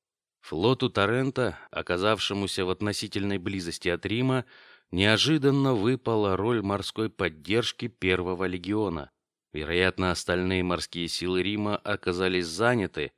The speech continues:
морпехи же Торрента со своей миссией справились раньше намеченного. Первый легион. Тот самый легион союзников, где служил друг Гнея, центурион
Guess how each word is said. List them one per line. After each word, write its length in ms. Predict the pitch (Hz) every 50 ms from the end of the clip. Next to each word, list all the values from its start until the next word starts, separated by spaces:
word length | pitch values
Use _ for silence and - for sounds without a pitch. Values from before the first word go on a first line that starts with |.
| _ _ _ _ -
морпехи 480 | - 92 101 101 - 110 107 - - 101
же 140 | 90 90
Торрента 500 | 85 - 85 82 98 117 131 143 131 147
со 140 | 135 - 123
своей 300 | 113 - 110 110 110 107
миссией 360 | 101 98 107 120 113 131 131
справились 640 | 127 - - - 90 92 92 92 98 101 107 104 -
раньше 440 | 110 92 92 85 82 78 - - 78
намеченного. 760 | 76 76 76 76 73 71 - - - 67 69 65 - - - _ _ _ _ _ _ _ _ _ _ _ _ _ _ _ _ _ _ _ _ -
Первый 540 | - 113 127 131 131 123 120 123 123 - -
легион. 760 | - 95 95 107 98 92 101 101 95 95 85 69 67 62 - _ _ _ _ _ _ _ _ _ _ -
Тот 200 | 101 101 95 -
самый 440 | - - - 117 120 117 101 95 90
легион 480 | 85 82 71 76 78 80 95 110 104
союзников, 800 | - - 80 76 80 98 117 120 113 123 117 - 123 120 107 - _ - - _ _
где 300 | - 90 95 107 131 139
служил 400 | 127 - 120 120 110 101 120 127
друг 360 | 117 104 92 110 123 131 117 92
Гнея, 520 | 82 87 87 92 113 131 135 131 131 127
центурион 840 | - - - - 104 90 - - 78 76 73 80 104 123 127 131 -